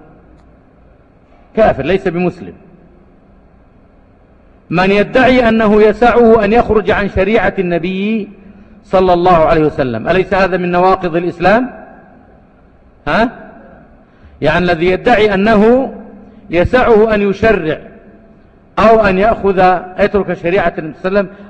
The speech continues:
أو أن يدخل فيها ما ليس منه، فلا شك في كفره.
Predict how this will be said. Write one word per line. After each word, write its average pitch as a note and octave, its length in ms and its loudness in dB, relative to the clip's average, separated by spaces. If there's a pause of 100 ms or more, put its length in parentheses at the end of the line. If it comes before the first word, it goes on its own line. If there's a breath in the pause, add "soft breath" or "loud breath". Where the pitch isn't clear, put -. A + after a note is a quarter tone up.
أو A#3+ 200 2
أن A#3 100 0
يدخل G3 360 -2
فيها F#3+ 260 0
ما F#3 140 0
ليس E3 200 -6
منه، B2 360 -8 (880)
فلا E3+ 160 0
شك F3 320 -4
في C#3 120 -8
كفره. G#2+ 340 -12